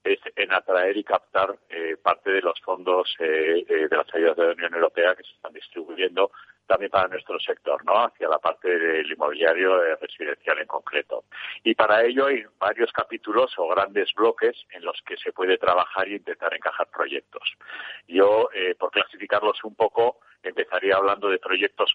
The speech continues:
sociales. Eh, y ahí hay una máxima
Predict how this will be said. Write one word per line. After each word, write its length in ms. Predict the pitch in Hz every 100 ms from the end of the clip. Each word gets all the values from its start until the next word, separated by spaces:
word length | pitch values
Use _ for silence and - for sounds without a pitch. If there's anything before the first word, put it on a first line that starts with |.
| -
sociales. 540 | - 95 123 110 127 147 - _ - - _ -
Eh, 440 | 92 87 85 85 -
y 120 | 80 87
ahí 200 | 92 92
hay 180 | 92
una 520 | 92 92 90 87 85 82
máxima 560 | 92 104 - 98 85